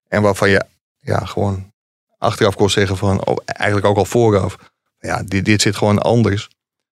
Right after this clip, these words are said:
Ik heb de zaakwaarnemer van, eh, van Ekkelenkamp gesproken, eh, Mohamed Sinou. Ja, die zegt, Hertha heeft zich gemeld, maar hij heeft nog één jaar contract en in principe blijft hij gewoon.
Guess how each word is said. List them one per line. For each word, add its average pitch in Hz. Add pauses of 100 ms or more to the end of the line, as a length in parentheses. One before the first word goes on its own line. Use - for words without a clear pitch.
(420)
Ik 123
heb 131
de 127
zaakwaarnemer 127
van, 110
eh, 107
van -
Ekkelenkamp 104
gesproken, 101 (500)
eh, 98
Mohamed 104
Sinou. 117 (720)
Ja, 101
die 98
zegt, -
Hertha 113
heeft 107
zich 120
gemeld, 113 (580)
maar 104
hij 107
heeft 113
nog 113
één 127
jaar 123
contract 127
en 117
in 120
principe 123
blijft 143
hij 143
gewoon. 147